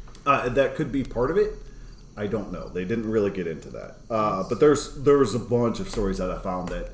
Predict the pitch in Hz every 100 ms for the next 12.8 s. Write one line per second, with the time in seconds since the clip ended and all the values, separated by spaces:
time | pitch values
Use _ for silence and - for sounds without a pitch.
0 | - 107 95 - 95 87 82 - - -
1 | - - - - - - - - - -
2 | - - - 123 120 120 120 113 107 98
3 | 98 104 98 76 - - - - - -
4 | - - - - - - - - - -
5 | 120 104 95 - 110 92 - - - -
6 | - - - 107 113 98 110 95 - -
7 | 151 - - - - - - - - -
8 | - - - - - - - 117 110 104
9 | 95 95 - - - - - - - -
10 | - 107 - 110 92 78 85 101 - 143
11 | 127 101 110 101 95 90 95 - 95 -
12 | - 90 90 - 107 - -